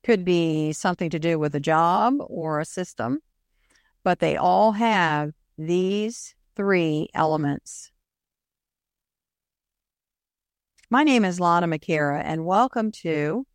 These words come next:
the Fiction Writers Podcast, tips, tricks, and ideas for fiction that is hashtag unputdownable.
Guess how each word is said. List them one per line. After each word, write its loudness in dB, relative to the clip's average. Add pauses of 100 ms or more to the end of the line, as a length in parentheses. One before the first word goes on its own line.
(280)
the -6
Fiction -2
Writers 0
Podcast, -2 (400)
tips, -2 (340)
tricks, 0
and -2
ideas 0 (300)
for -2
fiction -2
that 4
is -2 (240)
hashtag -2 (440)
unputdownable. -2